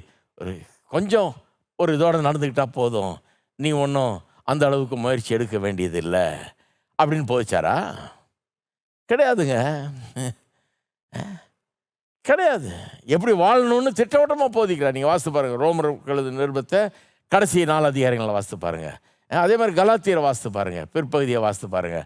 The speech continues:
நாலு, அஞ்சு, ஆறு அதிகாரங்களை வாசித்து பாருங்க. அதே போல கொலோசியரை வாசித்து பாருங்க.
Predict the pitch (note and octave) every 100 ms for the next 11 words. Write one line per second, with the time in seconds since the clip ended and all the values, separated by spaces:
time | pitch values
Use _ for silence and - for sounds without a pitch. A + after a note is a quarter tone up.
0 | - _ - D3 D3 C3 B2+ A#2 A#2 G2+
1 | D#2 _ - B2+ B2+ A2 G2 G2 F#2 F2+
2 | E2+ E2+ D#3 G#3+ G#3+ G3 A3 B3 F#3 F3+
3 | D3 C#3 - A2+ G2+ F#2+